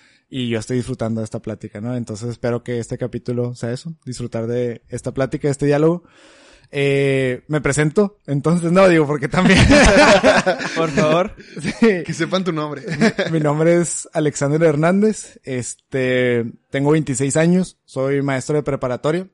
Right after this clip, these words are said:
Speaker 1: en la Preparatoria Politécnica de Santa Catarina, y, pues, ingeniero por, por estudio, pero docente por profesión desde que me gradué, ¿no? Y entonces creo que va por ahí también mi vocación.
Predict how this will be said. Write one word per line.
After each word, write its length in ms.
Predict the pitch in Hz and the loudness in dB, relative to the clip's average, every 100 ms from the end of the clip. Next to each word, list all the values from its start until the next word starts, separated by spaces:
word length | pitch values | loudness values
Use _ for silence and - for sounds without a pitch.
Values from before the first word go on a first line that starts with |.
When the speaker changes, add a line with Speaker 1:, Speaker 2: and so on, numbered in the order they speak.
| _ - | _ -18
Speaker 1:
en 220 | 131 127 | -14 -12
la 140 | 127 120 | -10 -10
Preparatoria 760 | 123 123 120 123 123 127 131 | -10 -10 -8 -8 -6 -4 -4
Politécnica 580 | 131 127 - 143 160 170 | -4 -6 -4 -4 -4 -8
de 140 | 170 131 | -10 -12
Santa 240 | 127 120 | -10 -10
Catarina, 440 | 123 131 170 214 _ _ _ _ _ _ _ _ _ | -8 -4 -2 -4 _ _ _ _ _ _ _ _ _
y, 460 | - 160 170 175 180 180 _ _ | -2 2 2 4 2 -2 _ _
pues, 440 | 143 127 - - - | -2 -2 -4 -10 -8
ingeniero 580 | 156 143 139 135 165 165 | -4 -2 -2 0 0 0
por, 720 | 170 160 147 123 117 107 107 _ _ _ | 0 2 2 -2 -8 -14 -20 _ _ _
por 180 | 123 117 | -8 -6
estudio, 560 | 113 - 175 202 202 - | -6 0 2 4 2 2
pero 280 | 135 123 | 0 2
docente 580 | 120 113 123 120 120 131 | 0 -2 -6 -8 -4 -6
por 240 | 127 127 - | -4 -8 -8
profesión 880 | 123 113 110 113 120 117 107 104 _ _ _ | -10 -8 -8 -6 -4 -6 -8 -14 _ _ _
desde 240 | 127 131 117 | -8 -6 -6
que 100 | 123 | -6
me 80 | 120 | -6
gradué, 400 | 113 110 101 _ | -4 -6 -8 _
¿no? 260 | 117 120 127 | -10 -6 -4
Y 80 | 117 | -6
entonces 380 | 113 110 120 | -8 -8 -8
creo 180 | 120 135 | -4 -4
que 80 | 135 | 0
va 140 | 127 | -2
por 120 | 135 131 | 0 -2
ahí 280 | 127 131 127 | -2 -6 -8
también 340 | 120 120 117 | -10 -8 -6
mi 80 | 131 | -4
vocación. 600 | 123 120 151 170 151 | -6 -4 -2 -2 -4